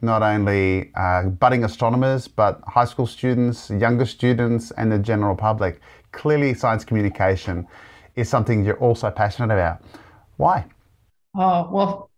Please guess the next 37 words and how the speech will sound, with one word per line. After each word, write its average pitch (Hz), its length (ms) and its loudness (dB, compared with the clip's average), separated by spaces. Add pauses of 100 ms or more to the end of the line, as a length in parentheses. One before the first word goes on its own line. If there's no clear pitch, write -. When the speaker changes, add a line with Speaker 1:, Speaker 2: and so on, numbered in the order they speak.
(280)
Speaker 2:
first 349 340 0
of 180 100 0
all, 156 380 2
I'm 196 80 0
just 202 240 -4
<laughs> 208 120 -4
really 247 360 2
excited 247 600 0
about 220 440 0
what 214 180 2
I 202 100 4
get 202 240 -2
to 190 80 -8
do 214 260 0
every 190 280 0
day. 170 420 0 (440)
And 190 280 2
I 180 120 2
wanna 214 200 2
share 214 320 2
it - 60 -6
with 180 140 -4
everyone 175 560 0
because 175 320 0
I 180 120 4
think 208 220 0
it's 196 180 -2
so 196 180 2
cool 196 460 0
and, 170 220 -8
and 180 160 -6
hopefully 185 500 0
others 185 380 2
think 170 160 -4
it's 170 180 -4
so 170 160 2
cool. 165 520 0